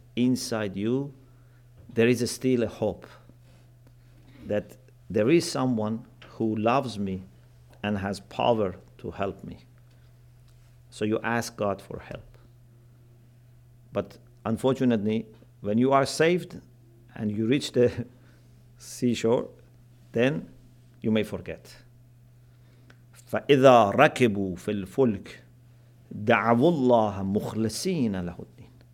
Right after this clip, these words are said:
فلما نجاهم إلى البر فمنهم مقتصد.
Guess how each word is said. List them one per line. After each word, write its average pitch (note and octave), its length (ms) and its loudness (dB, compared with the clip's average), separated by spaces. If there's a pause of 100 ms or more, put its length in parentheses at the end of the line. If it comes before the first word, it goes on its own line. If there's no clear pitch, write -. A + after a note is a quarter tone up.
(1160)
فلما A2 680 2
نجاهم G2 1080 -4 (960)
إلى A#2 240 2
البر E2 840 -6 (1200)
فمنهم B2+ 680 -2 (200)
مقتصد. - 600 -8